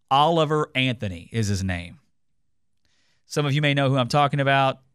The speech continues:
He's that redheaded guy who was singing about something in Virginia and it blew up. And, uh, I, I don't usually buy into conspiracy theories,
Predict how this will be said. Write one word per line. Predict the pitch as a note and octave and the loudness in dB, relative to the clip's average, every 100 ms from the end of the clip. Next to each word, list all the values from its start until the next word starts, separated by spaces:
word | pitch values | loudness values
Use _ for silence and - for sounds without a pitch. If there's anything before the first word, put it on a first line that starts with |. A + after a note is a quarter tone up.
| _ | _
He's | B2+ G#2 | -12 -6
that | G#2+ G#2+ | -4 0
redheaded | C#3 C3+ C#3+ C#3 | 0 2 0 0
guy | C3 C3 C3+ C3+ A#2+ | 0 2 2 0 -2
who | A#2 | -4
was | G#2 | -4
singing | - C#3 C3+ | -4 -4 -4
about | B2 B2+ C3 B2 - - | -2 0 2 0 -4 -12
something | - C#3+ C#3+ C3 B2 B2 - | -4 -2 -2 -4 -4 -6 -6
in | G#2+ G#2 | -6 -6
Virginia | G#2 F#2 C3 C#3 C#3 | -6 -2 -2 0 0
and | C3+ C3 G#2+ | 2 2 0
it | F2 | -4
blew | G#2 B2+ A#2+ | -4 -2 0
up. | C3 C3+ C3 | 2 2 0
And, | G#2+ F#2+ F#2+ - _ _ _ - | -4 -4 -8 -14 _ _ _ -6
uh, | G2 F2 - | -6 -6 -4
I, | - E3 - - _ _ _ | -2 -2 -4 -16 _ _ _
I | F#3+ | 0
don't | C4 G#3 | 0 2
usually | F#3 G#3+ E3 D#3 C#3 B2 A2+ - | 2 2 2 0 0 0 -2 -2
buy | C3 C#3+ D#3 | 0 2 2
into | D3+ | -2
conspiracy | B2+ A#2+ - D3 D3 D#3 | -4 -8 -4 -4 -2 -4
theories, | C3+ D3 D3 D3 C3 - | -4 -4 -2 -4 -4 -8